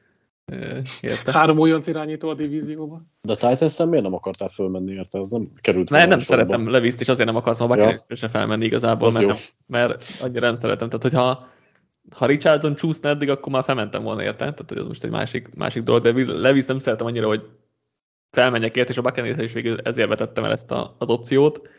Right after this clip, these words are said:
Speaker 1: A Titans, az, hogyha, ha lecsúszik, akkor, akkor egyébként valószínűleg ott kivittem volna. Azt hiszem. De, ja. Igen.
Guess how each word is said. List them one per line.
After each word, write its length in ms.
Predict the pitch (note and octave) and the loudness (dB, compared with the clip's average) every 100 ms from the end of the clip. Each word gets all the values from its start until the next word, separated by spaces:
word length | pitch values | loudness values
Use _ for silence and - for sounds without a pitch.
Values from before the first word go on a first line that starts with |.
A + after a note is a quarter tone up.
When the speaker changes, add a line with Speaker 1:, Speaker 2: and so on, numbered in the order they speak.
| _ _ _ - | _ _ _ 2
Speaker 1:
A 80 | B2+ | 2
Titans, 240 | D#3 D#3+ | 4 -2
az, 120 | C3+ | -2
hogyha, 200 | C3+ B2+ | -4 -4
ha 80 | B2 | -2
lecsúszik, 400 | C3 D#3 D#3+ C#3 | -2 0 -2 -2
akkor, 260 | B2+ C3 - | -2 -4 -6
akkor 220 | B2 A#2+ | -6 -4
egyébként 340 | A#2 A#2 A#2 - _ _ _ _ _ _ _ - | -4 -6 -10 -14 _ _ _ _ _ _ _ -8
valószínűleg 460 | G#2 A#2 A2+ A2 | -4 -2 -2 -6
ott 60 | G2+ | -6
kivittem 340 | G#2+ - A2 | -10 -10 -8
volna. 460 | G#2+ A#2 C3+ D3 _ _ _ _ _ _ _ _ _ _ | -6 -4 -4 -6 _ _ _ _ _ _ _ _ _ _
Azt 220 | - - | -18 -14
hiszem. 400 | A2+ A#2 C3 D#3 - _ _ _ _ _ _ _ _ _ | -10 -6 -6 -8 -12 _ _ _ _ _ _ _ _ _
De, 420 | G#2+ F#2+ F#2+ - - - | -6 -6 -6 -8 -12 -6
ja. 240 | D2+ - _ _ _ _ _ _ _ _ - | -6 -6 _ _ _ _ _ _ _ _ -16
Igen. 220 | C3+ | -14